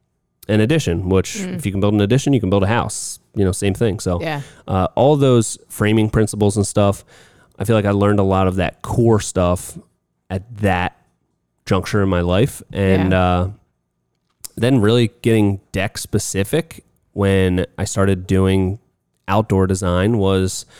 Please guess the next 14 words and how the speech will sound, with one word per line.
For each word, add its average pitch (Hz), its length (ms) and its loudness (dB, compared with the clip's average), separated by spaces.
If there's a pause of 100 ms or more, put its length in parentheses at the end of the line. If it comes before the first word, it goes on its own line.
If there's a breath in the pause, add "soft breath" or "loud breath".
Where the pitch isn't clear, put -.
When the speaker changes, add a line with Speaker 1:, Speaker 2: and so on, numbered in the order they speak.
(1200 loud breath)
Speaker 1:
okay, 104 220 -2
I 95 160 -2
have, 110 280 0
I - 80 0
have 135 120 2
some 104 280 0
skills. 98 440 0
I, 92 300 -2
I 98 40 -2
have 101 180 -2
a 92 120 0
general 101 520 0
knowledge 95 480 2
of - 300 -6